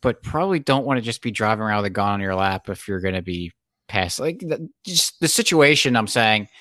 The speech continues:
is that he wasn't in a good situation,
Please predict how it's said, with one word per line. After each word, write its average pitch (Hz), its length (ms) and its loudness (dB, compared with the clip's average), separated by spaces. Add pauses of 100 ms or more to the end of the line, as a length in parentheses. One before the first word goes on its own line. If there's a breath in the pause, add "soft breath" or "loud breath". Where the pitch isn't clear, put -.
(380 loud breath)
is 127 200 -4
that 127 200 0
he - 880 -6
wasn't 196 320 6
in 165 120 6
a 143 60 4
good 131 220 4
situation, 104 800 -2